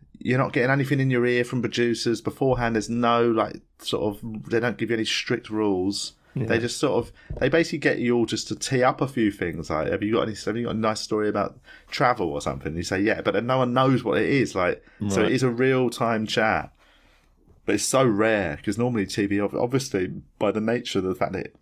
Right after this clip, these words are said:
Speaker 1: they are at the, you know, sort of,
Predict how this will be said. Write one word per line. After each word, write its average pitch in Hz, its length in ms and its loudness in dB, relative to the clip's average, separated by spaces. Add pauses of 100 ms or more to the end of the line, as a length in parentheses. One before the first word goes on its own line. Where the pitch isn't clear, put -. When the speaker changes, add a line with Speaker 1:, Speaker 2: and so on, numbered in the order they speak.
(100)
Speaker 1:
they 101 200 2
are 90 240 2
at 85 160 0
the, 87 260 -6 (720)
you 117 100 -4
know, 78 220 -6 (200)
sort - 460 -6
of, - 380 -18